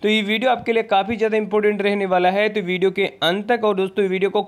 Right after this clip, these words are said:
कंप्लीट जरूर देखिएगा, साथ ही वीडियो को लाइक कर दें। और दोस्तों अगर आप हमारे चैनल पे नए हैं तो चैनल को सब्सक्राइब करके बेल आइकन जरूर प्रेस कर लें, क्योंकि लगातार दोस्तों रेलवे रिक्रूटमेंट बोर्ड संबंधित साथ ही लेटेस्ट नोटिस संबंधी जानकारी हम आप तक सबसे पहले पहुंचाते हैं।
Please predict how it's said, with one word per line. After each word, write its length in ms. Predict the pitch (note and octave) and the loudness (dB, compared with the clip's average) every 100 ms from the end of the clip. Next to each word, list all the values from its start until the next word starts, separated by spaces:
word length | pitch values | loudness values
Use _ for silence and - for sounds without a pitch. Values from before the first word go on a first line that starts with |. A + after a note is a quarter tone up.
| - | -2
कंप्लीट 500 | G#3+ G#3+ G#3 B3 A#3+ | -2 -2 -4 -2 0
जरूर 280 | A3 G#3+ G#3 | 0 0 0
देखिएगा, 480 | G3 G3 F3 E3+ F#3 | -2 -2 0 2 2
साथ 240 | G3+ G3 | 0 -4
ही 60 | G3 | -2
वीडियो 260 | F3+ F#3 | -2 -2
को 160 | F3+ E3+ | -2 -2
लाइक 420 | D3+ D#3 F#3 F#3+ | -2 0 0 0
कर 160 | G#3 G3 | 0 0
दें। 200 | G3 G#3+ - - - | 2 0 -4 -20 -8
और 120 | D#3 E3 | -2 0
दोस्तों 280 | G#3+ G#3+ | 0 2
अगर 120 | A#3 A3+ | 2 4
आप 140 | G#3 | 2
हमारे 300 | G#3 G3+ G3+ | 2 2 2
चैनल 340 | G3 G3 G3+ A3+ | 0 0 2 0
पे 160 | A3+ G#3 | 0 0
नए 100 | F#3 | 2
हैं 140 | F#3 | 0
तो 80 | G3+ | -2
चैनल 320 | G3+ F#3 F#3 F#3 | -4 -2 -2 -2
को 120 | G3 | -4
सब्सक्राइब 600 | F#3+ F3 C#3+ - F#3+ G#3+ | -2 -4 -4 -2 0 0
करके 260 | G#3 G3 F3+ | -2 -2 0
बेल 200 | E3 D#3+ | 2 0
आइकन 260 | D#3 G#3 C#4+ - - - | 0 -4 -6 -14 -20 -18
जरूर 320 | D#3 A3 C4 A#3+ | -2 2 2 2
प्रेस 320 | G3 F#3 F3 | 2 2 2
कर 120 | - | 0
लें, 220 | D3+ C3+ C3 | 0 0 -2
क्योंकि 200 | F3+ G3 | -2 0
लगातार 400 | G3+ G#3 A3+ G#3+ | 2 2 2 2
दोस्तों 320 | G#3+ G#3+ G#3+ | 0 2 0
रेलवे 320 | F3 F3+ G#3+ | 2 2 2
रिक्रूटमेंट 520 | G#3+ G3+ G#3 G3 G3+ F3 | 0 -2 -2 0 -2 0
बोर्ड 220 | F#3 G3 | 0 0
संबंधित 360 | G3+ F3+ F#3 G3 | 0 0 0 0
साथ 240 | G3+ F#3+ | 0 0
ही 60 | F#3+ | 0
लेटेस्ट 400 | E3 E3+ G#3+ G#3 | -2 -2 -2 -2
नोटिस 340 | F3+ F#3 G3 | -4 -4 -4
संबंधी 220 | G3 F#3 F3 | -4 -2 0
जानकारी 460 | F3 F3 F3+ F#3 | 0 2 0 0
हम 240 | F#3+ F3 E3 | 0 -2 -2
आप 160 | D3+ - | -2 -4
तक 120 | E3+ | -2
सबसे 340 | E3+ D3 E3+ D#3 D3+ | -2 -2 -2 -2 0
पहले 220 | D3+ F#3 | 0 0
पहुंचाते 500 | F3+ G3 F#3+ F#3 F3+ | 0 -2 0 0 0
हैं। 200 | F#3+ A3 | -2 -2